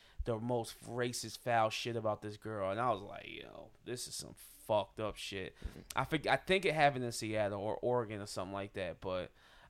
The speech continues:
Speaker 1: I, it happened a while ago, and I, we, I was gonna mention it on the podcast, but I was like, "You know what? I'm not even gonna, like," I think we were talking about something else, and I was just like, "You know what? We don't need another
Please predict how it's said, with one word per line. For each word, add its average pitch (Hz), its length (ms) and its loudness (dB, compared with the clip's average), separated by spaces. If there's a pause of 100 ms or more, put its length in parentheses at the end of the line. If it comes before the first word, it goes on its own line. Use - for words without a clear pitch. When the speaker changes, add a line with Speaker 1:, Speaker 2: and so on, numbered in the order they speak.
Speaker 1:
I, 117 220 4
it 170 160 6
happened 160 380 6
a 123 40 4
while 127 300 12
ago, 139 380 10
and 113 240 4
I, 101 240 4 (260)
we, 127 220 -2
I 147 100 10
was 180 280 10
gonna 151 160 2
mention 139 360 2
it 131 80 0
on 127 140 0
the 117 80 -2
podcast, 127 720 4
but 107 240 0 (300)
I 85 80 -8
was 98 100 -12
like, 87 160 -12
"You 92 80 -8
know 101 140 -6
what? 98 140 -6
I'm 107 140 -10
not 85 160 -12
even - 160 -16 (100)
gonna, 57 220 -10 (160)
like," 50 220 -16 (480)
I - 100 2
think 190 160 4
we 135 60 4
were 117 80 2
talking 110 240 4
about 101 180 0
something 98 300 -2
else, 98 260 2
and 95 80 -6
I 98 80 0
was 90 80 -6
just - 160 -12
like, 71 200 -4
"You 95 80 -6
know 107 120 -4
what? 98 120 -2
We 120 80 -4
don't 101 120 -4
need 78 140 -8
another 62 260 -10